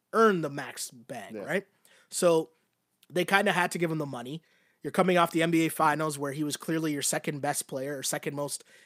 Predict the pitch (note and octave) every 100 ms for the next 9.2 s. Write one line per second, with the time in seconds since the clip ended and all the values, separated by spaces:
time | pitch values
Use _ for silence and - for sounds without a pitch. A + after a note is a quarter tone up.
0 | - C#3+ - F3 D#3 D#3+ - D#3+ D3+ E3
1 | D#3+ B2 D3 D3+ D3 C#3+ C#3 - E3 E3
2 | A#2+ B2 - - B2+ - _ - D#3 F3
3 | D#3 D#3+ D3+ C#3+ - _ _ - D3 C3+
4 | E3 A#3+ - A#2+ C3 F3 B2 D3+ D3+ D3
5 | A#2+ C#3+ F#3+ F3 - C#3 F3 D#3 C#3 D#3
6 | - _ _ - D3+ D3+ D3+ D3 D#3+ D#3
7 | D#3+ D#3+ D3+ E3 E3 D#3 - D#3+ D#3+ D3
8 | D3+ D3+ - - C#3+ C#3+ B2+ D3 A3+ C#3
9 | C3 F3+